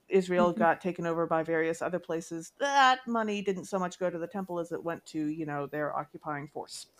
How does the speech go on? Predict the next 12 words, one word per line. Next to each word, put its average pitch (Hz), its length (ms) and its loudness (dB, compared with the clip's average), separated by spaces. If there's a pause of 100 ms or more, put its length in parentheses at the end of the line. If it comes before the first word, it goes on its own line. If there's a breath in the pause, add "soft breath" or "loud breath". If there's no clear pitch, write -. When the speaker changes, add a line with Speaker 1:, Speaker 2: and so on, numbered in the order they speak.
(440 soft breath)
Speaker 1:
So. - 220 -12 (280)
Speaker 2:
Yeah. - 200 2 (600 soft breath)
There 240 160 12
is, 254 240 10
and 294 280 4
there 285 160 10
is 277 100 4
a 262 80 4
little 220 300 4
bit 208 280 6
of, 196 240 2
like, - 380 -2